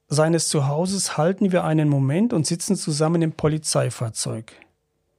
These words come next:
Es wird ein schwerer Einsatz werden. Da nehmen wir uns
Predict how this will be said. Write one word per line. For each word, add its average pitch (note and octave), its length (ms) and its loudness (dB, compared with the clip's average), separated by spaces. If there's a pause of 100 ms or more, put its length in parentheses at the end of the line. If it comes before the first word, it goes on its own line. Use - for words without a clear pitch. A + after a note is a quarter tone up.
(680)
Es - 220 -2
wird F3+ 320 4
ein E3 120 2
schwerer D#3 520 2
Einsatz A#2 500 -4
werden. A2 420 -8 (1800)
Da D#3+ 120 8
nehmen G#3+ 380 8
wir G3+ 240 6
uns G#3+ 600 4